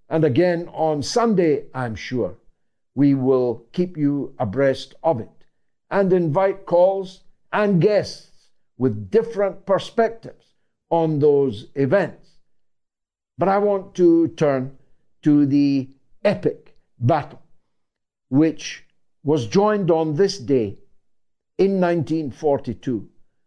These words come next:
the Battle of Stalingrad. I do so because many younger viewers know little of its importance,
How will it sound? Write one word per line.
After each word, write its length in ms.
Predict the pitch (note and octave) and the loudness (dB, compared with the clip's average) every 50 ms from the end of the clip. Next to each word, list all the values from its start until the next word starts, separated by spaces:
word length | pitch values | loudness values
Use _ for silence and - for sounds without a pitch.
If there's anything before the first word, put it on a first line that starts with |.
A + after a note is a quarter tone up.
| _ _ _ _ _ _ - | _ _ _ _ _ _ -6
the 100 | G3 F#3+ | -6 -4
Battle 540 | F3+ E3 D#3 C#3+ - - C3+ B2 A#2 B2 _ _ _ _ _ _ _ _ _ - | -2 -2 -4 -4 -4 -6 -6 -6 -6 -8 _ _ _ _ _ _ _ _ _ -2
of 180 | C3+ C3 A#2+ | 0 0 0
Stalingrad. 1080 | - - - - - - C3 B2 A#2+ G#2 G#2+ G#2 F#2+ F2 D2+ - F#2 F2 E2+ D#2 C#2+ - _ _ _ _ _ _ _ _ _ _ _ _ _ _ _ _ _ - | -2 -6 -12 -10 -6 -4 -2 -2 -2 -2 -4 -6 -6 -8 -8 -8 -8 -8 -8 -8 -14 -20 _ _ _ _ _ _ _ _ _ _ _ _ _ _ _ _ _ -2
I 100 | G3+ F#3+ | 0 2
do 180 | G#3+ C4+ B3+ | 4 2 2
so 240 | C4 - G#3+ F#3 F3 | 2 2 2 2 2
because 540 | D3+ E3 D#3 D3+ - - F3+ E3+ E3 C#3+ D3+ | 2 2 0 0 0 0 0 0 0 -2 -4
many 360 | F3 G3+ G#3+ G#3 G3 F3+ F3 | -4 0 0 2 2 0 0
younger 680 | E3 D3+ D3 D3+ D#3+ E3+ F3+ E3+ D#3+ C#3+ C#3+ C3 B2+ A#2+ | -2 -2 -2 -2 -2 -2 -2 -2 0 2 2 2 2 0
viewers 600 | G2+ G#2+ C3 E3 F3 E3 C#3 C3 C3 - - - _ _ _ _ _ _ _ _ _ _ - | -2 -4 -2 2 2 2 2 2 -2 -8 -16 -20 _ _ _ _ _ _ _ _ _ _ -8
know 180 | D#3 F3+ F#3+ F#3 | -2 0 2 2
little 640 | F3+ F3+ G3+ G3 G3 - E3+ D#3 D3+ C3 - - - - _ _ _ - | 2 2 2 0 0 0 0 0 0 -2 -8 -14 -20 -20 _ _ _ -2
of 160 | D#3+ B2+ C3 | -2 0 2
its 380 | D3 A#2+ - - - - - - _ - | 0 0 -2 -4 -18 -20 -20 -20 _ -8
importance, 840 | B2+ A2+ G#2 - - C#3 C3+ C3 - - D#2+ - - - _ _ | -6 -6 -6 -4 -2 -2 -2 -2 -4 -10 -20 -20 -20 -20 _ _